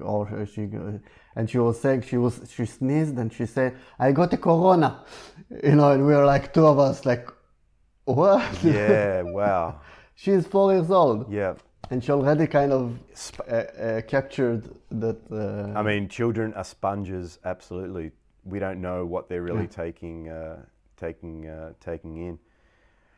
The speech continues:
Speaker 2: So we should, uh, we should hold that for the next conversation, yeah?
Speaker 1: Indeed.
Speaker 2: Uh, this has been,
Speaker 1: Yes.
Speaker 2: uh, this has been amazing. Um, and yeah, thanks for making yourself available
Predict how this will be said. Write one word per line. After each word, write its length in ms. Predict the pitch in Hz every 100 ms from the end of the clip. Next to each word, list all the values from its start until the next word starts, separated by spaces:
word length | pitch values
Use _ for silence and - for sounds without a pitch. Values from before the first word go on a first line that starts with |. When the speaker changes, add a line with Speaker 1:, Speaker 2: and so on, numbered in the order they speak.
| _
Speaker 2:
So 240 | - 120
we 140 | 117 120
should, 280 | - 120 113
uh, 200 | 113 110
we 100 | 113
should 160 | 120
hold 180 | 110 117
that 140 | 113 -
for 60 |
the 80 | 101
next 220 | 104 113
conversation, 580 | - 110 104 101 92 98
yeah? 200 | 92 117 143 _ _ _ _ _ _ _ _ _ _ _ _ -
Speaker 1:
Indeed. 380 | 101 98 92 - _
Speaker 2:
Uh, 220 | 85 87 87 -
this 220 | 120 151
has 100 | 180 139
been, 480 | 98 123 120 113
Speaker 1:
Yes. 40 | 107
Speaker 2:
uh, 360 | 104 101 98 -
this 220 | 120 120
has 200 | 135 120
been 500 | - 104 101 98 92
amazing. 540 | 90 90 95 98 87 76 _ 98
Um, 340 | 90 87 85 - _ _ _ _ _ _ _ _
and 340 | 92 90 87 87
yeah, 340 | 101 110 87
thanks 300 | - 101 95
for 220 | - 101 92
making 300 | 95 92 92
yourself 300 | 85 95 90
available 480 | 87 90 101 87